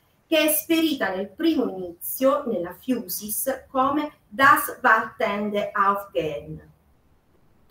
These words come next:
Resta suggerisce come soprattutto in Besindung Heidegger tenti di pensare quest'altra potenza attinente all'essere,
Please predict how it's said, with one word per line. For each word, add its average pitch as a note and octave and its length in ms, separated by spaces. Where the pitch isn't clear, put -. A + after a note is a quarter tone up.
Resta C#4 440
suggerisce D4+ 640
come C4 180
soprattutto C4+ 560
in A#3 140
Besindung G#3 920
Heidegger B3+ 480
tenti C4+ 340
di - 100
pensare A3+ 600
quest'altra C#4+ 800
potenza G#3 580
attinente F#3 540
all'essere, E3+ 840